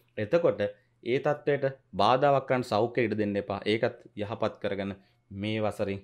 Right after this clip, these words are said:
අපේ ජීවිතේ ගොඩ දාගමු. අපිට පුළුවන්, බය වෙන්න එපා. අනිවාර්යයෙන්ම ඔබ දිනනවා. ඒකට පොඩි වෙනසයි කරන්න ඕනේ. ඒක නිසා සමහරක් අඩෝ මේක මේ පොදු පලාපල කතාවක් දෙන්නේ. ලෝකේ හැම කන්නයක් නෙමෙයි මේක වෙන්නේ නැහැ.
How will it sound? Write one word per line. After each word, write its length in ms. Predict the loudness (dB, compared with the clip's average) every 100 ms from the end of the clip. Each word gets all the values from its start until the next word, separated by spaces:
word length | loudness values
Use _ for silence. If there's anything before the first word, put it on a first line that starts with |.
| -12
අපේ 220 | -6 -6
ජීවිතේ 360 | -4 -4 -2 -2
ගොඩ 180 | -2
දාගමු. 320 | -2 -2 -4 -8
අපිට 260 | -6 -6 -4
පුළුවන්, 360 | -2 2 2 0
බය 220 | -2 0
වෙන්න 160 | 0 0
එපා. 220 | -2 -4
අනිවාර්යයෙන්ම 480 | -6 -2 0 0 0
ඔබ 160 | 0
දිනනවා. 400 | 0 0 -2 -4 -6 _ _ -4
ඒකට 280 | -2 -2 -4 -4
පොඩි 220 | 0 2
වෙනසයි 360 | 0 0 -2 -2
කරන්න 220 | -2 -4
ඕනේ. 140 | -4
ඒක 80 | -2
නිසා 240 | -2 -2 -4 -8 -16 0
සමහරක් 460 | 2 4 4 4 4
අඩෝ 200 | 4 4
මේක 160 | 4
මේ 120 | 2
පොදු 280 | 2 2 2
පලාපල 380 | 4 6 6 4
කතාවක් 300 | 2 0 0
දෙන්නේ. 260 | 0 0 0
ලෝකේ 320 | 0 2 0
හැම 220 | 0 0
කන්නයක් 400 | 2 2 2 0
නෙමෙයි 240 | 0 -2
මේක 180 | 0 0
වෙන්නේ 300 | 0 0 0
නැහැ. 220 | -2 -4